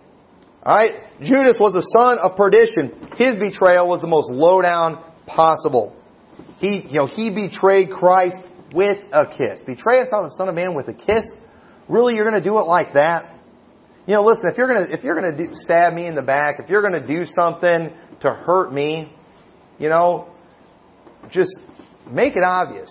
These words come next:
You know, don't go and, if you, if, you know, send me a present that's gonna blow up, you know, or I think you're doing something nice,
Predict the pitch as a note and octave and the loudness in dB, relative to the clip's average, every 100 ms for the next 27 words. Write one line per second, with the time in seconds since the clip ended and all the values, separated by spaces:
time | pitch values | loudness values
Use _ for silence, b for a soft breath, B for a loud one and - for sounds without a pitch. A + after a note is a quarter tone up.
0 | - C3+ D3+ D3 C#3 A3+ A3 D#3 F3 F3 | -8 0 0 0 0 0 0 2 4 4
1 | E3 C3 A2 - - _ _ - _ _ | 2 0 -6 -18 -20 _ _ -20 _ _
2 | _ _ - C#3 B2 A#2 B2 A#2+ A2 G2+ | _ _ -14 -8 -8 -6 -4 -4 -4 -10
3 | - _ _ _ _ _ _ _ - F3 | -20 _ _ _ _ _ _ _ -2 -2
4 | F3+ B2+ - D#3 D3 A#2+ A2+ C#3 A#2 G#2+ | 0 0 2 0 0 -8 -8 -8 -8 -4
5 | A#2 G#2 F2+ E2+ G2 G2+ A#2 A#2+ - F#3 | -2 -2 -8 -12 -16 -8 -4 -2 -4 -4
6 | E3 E3 D#3 C#3+ D3 C3 C3 C#3 | -2 -2 -2 -4 -6 -4 -2 -2